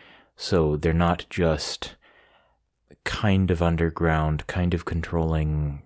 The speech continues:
a lot of the countryside in a rural area. They, for today's episode, they're going to be controlling a city. This week we talk about what happened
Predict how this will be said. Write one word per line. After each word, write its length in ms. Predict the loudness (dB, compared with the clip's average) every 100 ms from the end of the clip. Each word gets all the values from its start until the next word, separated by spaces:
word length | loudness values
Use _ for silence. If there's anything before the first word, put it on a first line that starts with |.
| -10
a 80 | -4
lot 220 | -2 -2
of 100 | -2
the 60 | -6
countryside 1080 | -4 -2 -2 -4 -6 -4 -2 -2 -2 -2
in 280 | -4 -4 -4
a 180 | -4 -6
rural 540 | -4 -2 -2 -2 -2
area. 580 | -2 -2 -2 -2 -2 -4 -8 -20 -20 -20 -6
They, 680 | 2 6 6 4 2 -2 -12 _ _ _ _ _ _ _ _ _ _ _ _ -20 -20 _
for 300 | -2 0 0 -2 _ -12
today's 360 | 0 2 4 0
episode, 480 | -2 -4 0 0 0
they're 180 | -2
going 300 | 0 0 -2
to 60 | -2
be 120 | -6
controlling 680 | -6 -6 -2 0 0 -2 -6
a 60 |
city. 480 | -8 -6 -6 -8 -18 _ _ _ _ _ _ _ _ _ _ _ _ _ _ _ -20 -20 -20 -20 -20 _
This 220 | -4 0
week 220 | 0 0 0
we 100 | -2
talk 300 | 0 0 0
about 320 | 0 0 -2
what 100 | -2
happened 640 | 2 2 0 -8 -8 -14